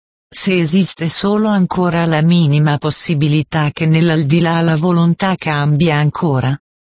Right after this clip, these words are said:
quando segue loro l'amorevole intercessione in quel regno. Io sfrutto tutte le possibilità immaginabili per aiutare l'anima a salire in alto e non passo oltre a nessun uomo senza assisterlo,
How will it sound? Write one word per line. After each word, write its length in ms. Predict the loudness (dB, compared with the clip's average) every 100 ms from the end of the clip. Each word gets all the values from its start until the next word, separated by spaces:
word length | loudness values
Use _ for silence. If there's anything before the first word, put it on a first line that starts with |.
| _
quando 380 | -6 -2 0 0
segue 480 | 0 0 0 0 0
loro 320 | 0 0 0
l'amorevole 720 | 0 0 0 0 0 0 0
intercessione 1080 | 0 0 -2 -4 -2 -2 -2 -2 -2 0 2
in 140 | 2 0
quel 320 | 0 0 0
regno. 440 | 0 2 2 0 -4 _ _ _ _ _ _ -4
Io 220 | -2 0
sfrutto 600 | -4 -4 -2 -4 -4 -6
tutte 380 | -2 -2 -2 -2
le 120 | -2
possibilità 1000 | -2 -4 -4 -2 0 0 0 -2 -2 0
immaginabili 1040 | 2 2 2 2 2 2 2 0 0 0 -2
per 180 | -4 -2
aiutare 720 | 0 0 -2 -2 -2 0 0
l'anima 540 | 0 2 2 2 2 0
a 140 | -2
salire 540 | -4 -2 0 0 0 0
in 200 | 0 2
alto 520 | 2 0 -2 -2 -2
e 160 | 0
non 220 | 2 2 0
passo 520 | -2 -2 -2 -2 0
oltre 460 | 0 -2 -2 -2
a 100 | 0
nessun 500 | 2 2 0 -2 0 2
uomo 340 | 2 2 0
senza 540 | -2 -2 -2 -2 -2
assisterlo, 880 | -2 -2 -2 -2 -4 -4 -2 0 -2